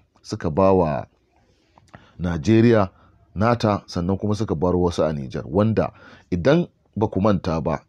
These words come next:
ga baki ɗaya arewacin Najeriya kusan ƙarƙashin ikon ƙasar Nijar yake. Amma daga baya Turawan mulkin mallaka da suka ga za a iya kafa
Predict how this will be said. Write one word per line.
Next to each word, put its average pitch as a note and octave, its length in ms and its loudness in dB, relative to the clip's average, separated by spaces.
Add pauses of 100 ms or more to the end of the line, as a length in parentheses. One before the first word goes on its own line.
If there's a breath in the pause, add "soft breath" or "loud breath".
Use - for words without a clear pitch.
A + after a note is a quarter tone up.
(220)
ga G2 120 0
baki G2 380 0
ɗaya C#3+ 260 4
arewacin C#3+ 520 4
Najeriya G#2 520 4
kusan B2 420 -2
ƙarƙashin G#2 680 -2
ikon B2 420 0 (160)
ƙasar G#2 300 -2
Nijar E2 400 -4
yake. - 340 -12 (600 soft breath)
Amma F#2 280 0
daga D#2+ 220 2
baya G2 280 2
Turawan C3+ 460 2
mulkin D3+ 360 0
mallaka F2+ 420 0
da C#2+ 80 -4
suka G#2+ 240 -4
ga F2 120 0
za A2 140 2
a - 80 2
iya A2 180 -2 (100)
kafa - 360 -4